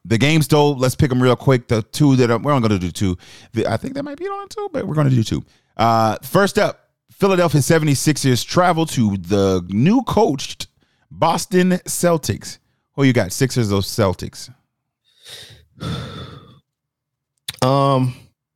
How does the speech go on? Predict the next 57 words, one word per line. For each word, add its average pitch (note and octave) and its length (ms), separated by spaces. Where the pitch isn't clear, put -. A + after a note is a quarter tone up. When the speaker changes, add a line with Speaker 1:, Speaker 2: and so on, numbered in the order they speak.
Speaker 2:
I'm E3 100
gonna G3+ 80
go F3+ 100
with D#3+ 160
the A#2 60
Celtics - 1000
because B2 300
they C#3 120
wanna C#3+ 340
act C3 220
like B2 240
it's A2+ 120
not A#2+ 220
a A2+ 60
distraction A#2 600
that G#2 180
their, A2 260
uh, G#2+ 240
coach, B2+ 340
head B2 220
coach B2 220
is B2 80
a F#3 100
philanderer. C3+ 640
Speaker 1:
<laughs> - 40
Speaker 2:
Um, A2+ 240
and A#2 140
they're D3 80
gonna C#3+ 180
win D3+ 200
this C#3+ 120
first D#3 320
one, D3+ 140
but A#2 240
they C#3 160
gon-, A#2+ 320
they're C#3 160
not B2+ 180
gonna A2 140
do A2 100
good G2 220
this F2+ 120
season. E2+ 320
So A2 120
Speaker 1:
Mm. F2+ 60
Speaker 2:
I'm, E2+ 60
I'm A2+ 120
gonna A2+ 220
go G#2 100
with G2 100
the G2 80
Celtics G2 380
just A#2 160
for G#2+ 80
the G2 60
first F#2 280
game. E2+ 240